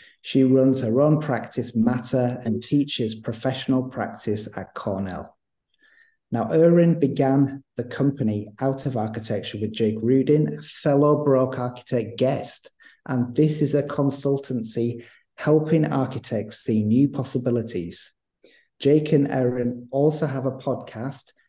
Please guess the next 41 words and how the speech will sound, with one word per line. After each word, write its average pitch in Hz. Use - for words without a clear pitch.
and 120
they 123
have 120
just 151
finished 135
their 120
second 147
series, 110
and 123
they 120
also 147
have 127
a 127
book 120
called 107
Out 143
of 123
Architecture. 110
You 101
can 98
purchase 147
this 113
on 113
Audible. 101
Firstly, 107
welcome 139
to 120
the 110
second 131
series 113
of 110
the 107
Broke 113
Architect -
podcast, 170
and 120
I 127
just 131
want 135
to 135
ask, 139